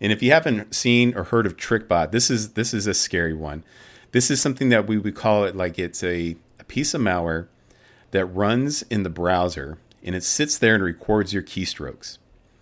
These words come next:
And then it sends it off into some third-party place where the attacker can now log in. So the idea would be Emotet was on a server, somehow spread it over to Chris Louis' computer. Chris Louis' computer now has the TrickBot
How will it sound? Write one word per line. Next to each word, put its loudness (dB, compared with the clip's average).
And 0
then 2
it -4
sends 2
it 4
off 4
into -2
some -4
third-party 0
place -2
where 4
the 0
attacker 2
can -6
now 2
log -2
in. -4
So -4
the 0
idea 2
would -4
be -4
Emotet 0
was -8
on -6
a -8
server, 2
somehow 0
spread 2
it 2
over -2
to -6
Chris -6
Louis' -4
computer. 2
Chris -6
Louis' -2
computer -2
now 2
has 0
the -4
TrickBot -2